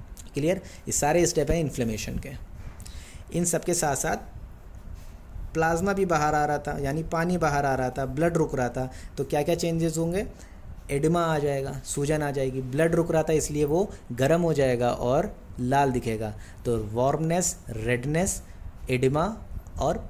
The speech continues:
pain, जो ये chemical निकलते हैं जो इन cells को move करा रहे हैं, blood vessel को dilate करा रहे हैं, कीमिक-, ए, chemotaxis करा रहे हैं,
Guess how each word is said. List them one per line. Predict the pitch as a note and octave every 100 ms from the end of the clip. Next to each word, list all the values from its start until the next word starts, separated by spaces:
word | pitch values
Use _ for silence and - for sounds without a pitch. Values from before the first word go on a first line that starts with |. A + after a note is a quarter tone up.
| -
pain, | F#3 C3+
जो | - C3
ये | C#3 E3
chemical | - C3+ C3+ F#3
निकलते | F#3+ E3+ D#3+ G3+
हैं |
जो | B3
इन | A#3
cells | - F3+ E3+
को | F#3
move | E3+ F3+
करा | F3 D#3 D3
रहे | D#3
हैं, | C#3+
blood | D3+
vessel | D3 C#3 D3
को | D#3+
dilate | C3 B2+ C#3 -
करा | B2+ A#2+
रहे | A#2
हैं, | B2+ C3+ C3+ -
कीमिक-, | B2+ C3+ - -
ए, | C3 B2+
chemotaxis | B2 C3 C3+ C3 - D3
करा | B2+ A#2
रहे |
हैं, | C#3